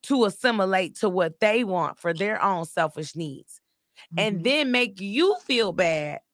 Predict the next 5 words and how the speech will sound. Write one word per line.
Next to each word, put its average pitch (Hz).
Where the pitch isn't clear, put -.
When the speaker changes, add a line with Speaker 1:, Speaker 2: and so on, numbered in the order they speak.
Speaker 1:
for 214
thinking 214
of 180
yourself 185
first, 233